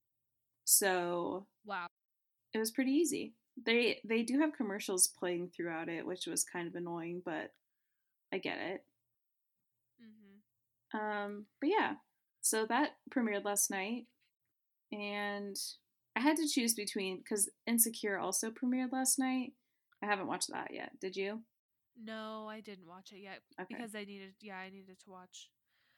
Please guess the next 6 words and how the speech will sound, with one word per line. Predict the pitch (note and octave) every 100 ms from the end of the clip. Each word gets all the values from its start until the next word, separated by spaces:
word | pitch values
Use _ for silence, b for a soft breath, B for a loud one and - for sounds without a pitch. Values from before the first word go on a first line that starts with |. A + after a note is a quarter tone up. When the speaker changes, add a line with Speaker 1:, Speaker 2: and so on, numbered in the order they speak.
| _ _ _ _ _ -
Speaker 2:
Fleabag. | C#4 A#3+ G3+ G3 G3+ _ _ _
Speaker 1:
Yeah. | - F#3 E3 F3 _ _ _ _ _ _
Speaker 2:
But, | A3+ G#3 F#3+ -
yeah, | - F#3 E3 - _ -
I |
know. | A#3 B3 G3+